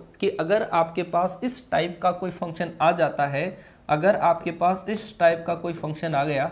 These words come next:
मोड एक्स माइनस ए प्लस मोड एक्स माइनस बी प्लस माइनस आपके पास मोड एक्स माइनस सी, तो गांठ बांध लो इस चीज़ को,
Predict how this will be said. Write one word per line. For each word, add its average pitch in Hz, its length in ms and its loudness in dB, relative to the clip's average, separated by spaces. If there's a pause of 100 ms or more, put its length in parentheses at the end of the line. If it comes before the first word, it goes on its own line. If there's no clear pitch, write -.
(120)
मोड 156 360 -2
एक्स 165 220 -2
माइनस 156 460 -2
ए 160 240 -2 (400)
प्लस 170 260 0
मोड 156 320 0
एक्स 151 180 -4
माइनस 156 440 0
बी 151 200 -4 (460)
प्लस 196 320 2
माइनस 160 440 -2
आपके 156 280 -2
पास 160 380 0
मोड 147 360 -2
एक्स 160 220 -4
माइनस 151 400 -2
सी, - 180 -6 (600)
तो 151 100 0
गांठ 160 320 4
बांध 160 240 4
लो 185 120 -2
इस 170 180 -6
चीज़ 151 220 -4
को, 113 200 -6